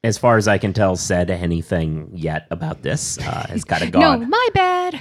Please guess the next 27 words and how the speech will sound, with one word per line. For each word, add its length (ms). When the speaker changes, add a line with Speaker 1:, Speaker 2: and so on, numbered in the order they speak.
Speaker 1:
Yeah. 180
Speaker 2:
You 80
actually 280
had 140
a 60
stroke. 760
Speaker 1:
Yeah. 140
Speaker 2:
No 180
bar 260
complaint 560
forthcoming. 1120
Speaker 1:
Like, 320
from, 440
from 280
the 80
beginning, 460
this 260
made 220
no 140
sense. 360
Like, 160
Speaker 2:
Mm-hmm. 380
Speaker 1:
even 260
if 220
you 100
don't 300
believe 580